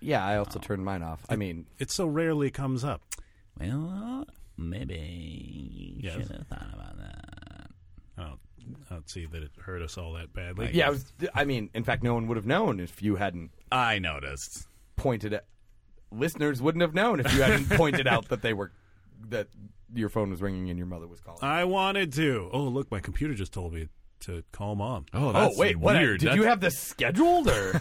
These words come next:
Speaker 2: <laughs> This is terrifying.
Speaker 1: What's happening? Does, oh my God, is your mom anonymous? <gasps> I'm gonna get pantsed by a momamiss?
Speaker 2: <laughs> A momamiss?
Speaker 1: Yeah, that's what I said. I
Speaker 2: A
Speaker 1: wasn't
Speaker 2: momamiss!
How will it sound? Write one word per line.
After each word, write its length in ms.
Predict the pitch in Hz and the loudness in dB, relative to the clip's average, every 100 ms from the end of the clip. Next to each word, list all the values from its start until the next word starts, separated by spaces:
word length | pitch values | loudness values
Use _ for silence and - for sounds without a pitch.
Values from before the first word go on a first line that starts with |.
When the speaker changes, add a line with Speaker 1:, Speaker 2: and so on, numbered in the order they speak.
| - | 0
Speaker 2:
<laughs> 120 | 196 196 | -2 0
This 160 | 175 | 0
is 160 | - - | 0 2
terrifying. 720 | 202 151 175 120 117 95 90 | 2 4 4 2 2 2 6
Speaker 1:
What's 180 | 254 233 | 6 6
happening? 500 | 226 349 - 104 - - - - | 4 4 2 -2 -6 -16 -18 -2
Does, 180 | 202 196 508 - | 2 4 2 2
oh 100 | 165 | 4
my 140 | 196 143 | 4 4
God, 380 | 143 180 117 78 - - - - 143 | 6 4 4 -4 -20 -20 -20 -4 0
is 200 | 131 127 | 2 6
your 240 | 170 214 | 8 8
mom 520 | 139 123 135 190 220 | 6 4 6 6 6
anonymous? 840 | 175 160 139 147 214 247 294 - - | 4 4 4 4 6 6 4 -2 -8
<gasps> 60 | - 180 254 262 247 247 240 226 190 - _ - _ _ - _ 175 | -4 -2 -2 -2 -2 -2 -2 -4 -6 -10 _ -20 _ _ -20 _ 2
I'm 120 | 285 | 6
gonna 120 | 330 | 6
get 200 | 269 202 | 4 4
pantsed 440 | - 202 285 - - | 4 6 6 4 6
by 160 | 240 | 8
a 120 | 220 180 | 8 8
momamiss? 960 | 180 185 240 294 349 370 240 - - - - - | 10 10 10 10 10 6 2 0 -4 -4 -6 -4
Speaker 2:
<laughs> 200 | - - | -4 0
A 80 | 92 | 2
momamiss? 560 | 90 92 98 120 - - - - - - | 2 0 0 -2 -6 -16 -20 -20 -20 -8
Speaker 1:
Yeah, 160 | 117 117 | -2 0
that's 180 | 120 | 0
what 80 | 92 | -4
I 40 | 80 | -6
said. 320 | - 78 80 - - | -6 -6 -6 -8 -4
I 60 | - | 4
Speaker 2:
A 40 | |
Speaker 1:
wasn't 200 | 175 139 | 6 6
Speaker 2:
momamiss! 680 | 403 392 339 302 277 - | 6 4 2 -2 -4 -6